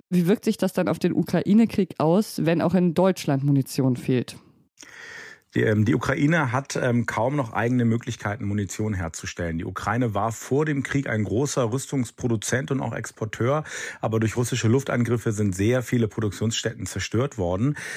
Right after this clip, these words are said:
Speaker 2: Nun, ähm, hat die Ukraine ja immer mehr westliche Systeme erhalten, ähm, für die sie auch gar keine Munition herstellen kann. Denn jedes Waffensystem hat in der Regel eigene Munition mittlerweile, die so ein bisschen sich unterscheidet von anderen, ähm, Typen, sodass man nicht einfach tauschen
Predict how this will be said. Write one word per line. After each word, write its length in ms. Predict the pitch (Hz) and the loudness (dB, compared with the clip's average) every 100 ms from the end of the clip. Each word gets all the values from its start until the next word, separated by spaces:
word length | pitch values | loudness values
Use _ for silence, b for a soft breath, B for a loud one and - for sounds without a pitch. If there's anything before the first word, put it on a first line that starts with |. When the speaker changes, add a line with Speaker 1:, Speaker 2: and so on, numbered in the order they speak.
| B | B
Speaker 2:
Nun, 340 | 110 120 131 135 | 4 6 6 4
ähm, 400 | 117 113 113 107 | 2 4 4 2
hat 100 | 113 | 0
die 60 | 127 | -2
Ukraine 420 | 113 - 104 113 | -4 -2 2 4
ja 140 | 107 110 | 2 4
immer 180 | 117 | 2
mehr 240 | 107 101 90 | 4 2 2
westliche 460 | 131 - 120 - | 0 0 0 0
Systeme 480 | 104 104 - 117 147 | 0 0 2 2 2
erhalten, 560 | 135 117 127 131 127 127 | 0 0 0 2 2 2
ähm, 380 | 110 107 104 104 | 2 0 0 0
für 140 | - | -2
die 140 | 104 113 | 0 0
sie 140 | 101 | 0
auch 140 | 98 - | -4 -2
gar 140 | 101 | -2
keine 180 | 110 107 | 0 0
Munition 460 | 101 101 - - | 2 0 0 -2
herstellen 480 | 87 117 - 123 123 | 0 -2 0 0 0
kann. 320 | - 131 135 B B B | 0 0 0 B B B
Denn 100 | 107 | 2
jedes 340 | 104 123 120 104 | 4 4 2 0
Waffensystem 760 | 107 131 113 104 123 117 107 | 2 2 2 2 2 4 2
hat 120 | 107 | 0
in 100 | - | 0
der 180 | 104 98 | 2 4
Regel 300 | 101 127 131 - | 4 4 2 0
eigene 360 | 95 127 123 | 0 4 6
Munition 600 | 113 107 101 - 117 131 143 | 6 4 2 0 2 2 2
mittlerweile, 640 | 135 131 120 123 127 123 | 0 -2 0 0 2 2
die 100 | 113 | 2
so 100 | 104 | 2
ein 100 | 101 | 0
bisschen 300 | 110 117 110 | 0 0 -2
sich 160 | 104 117 | -4 -6
unterscheidet 580 | 107 95 92 104 117 - | -4 -2 0 0 0 -2
von 180 | 101 | -4
anderen, 440 | - 120 139 143 139 | -2 0 0 0 0
ähm, 200 | 123 123 | 0 0
Typen, 300 | - 143 123 | 0 0 0
sodass 280 | 107 110 - | 0 0 0
man 80 | 107 | -2
nicht 140 | - | -2
einfach 240 | 101 98 98 | -6 -6 -4
tauschen 500 | 98 117 143 139 | -2 -2 0 0